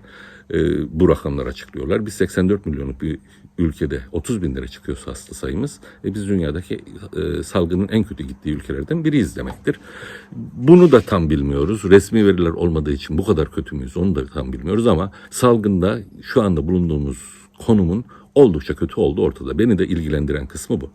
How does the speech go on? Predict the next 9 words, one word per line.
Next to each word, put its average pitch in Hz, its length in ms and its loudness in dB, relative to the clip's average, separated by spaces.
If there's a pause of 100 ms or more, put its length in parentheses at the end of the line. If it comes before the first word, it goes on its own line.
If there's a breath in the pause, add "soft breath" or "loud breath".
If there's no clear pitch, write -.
(460 loud breath)
Dolayısıyla 127 680 6 (360 soft breath)
rakamları 107 460 2
boş 78 260 -2
verip - 460 -16 (160)
bundan 90 300 2
sonra 73 460 -10 (120)
bu 107 80 -4
salgına 76 480 -8
karşı 73 540 -12